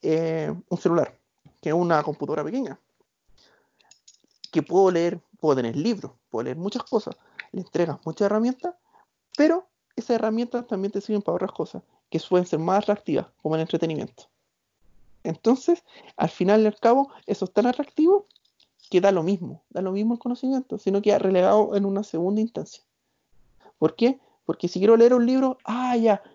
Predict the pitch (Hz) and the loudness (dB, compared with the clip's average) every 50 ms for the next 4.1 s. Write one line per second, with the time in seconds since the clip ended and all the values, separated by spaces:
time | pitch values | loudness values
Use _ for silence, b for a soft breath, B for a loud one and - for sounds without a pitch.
0 | b b - 175 185 - - 220 220 - - - - _ - 180 180 165 151 135 | b b -2 -2 -2 -2 -2 -4 -4 -6 -8 -18 -12 _ -4 -2 0 0 2 2
1 | 139 160 180 - 113 - - _ _ _ _ _ _ _ _ _ _ _ _ _ | 0 0 -2 -2 -6 -6 -8 _ _ _ _ _ _ _ _ _ _ _ _ _
2 | _ _ _ _ _ - _ - - - _ _ _ _ _ - - _ _ - | _ _ _ _ _ -20 _ -20 -20 -20 _ _ _ _ _ -20 -20 _ _ -20
3 | _ _ _ - - _ - - 175 151 143 135 - 185 - - 180 185 165 147 | _ _ _ -20 -20 _ -8 -2 2 4 4 4 2 0 0 0 2 2 0 -2
4 | - | -8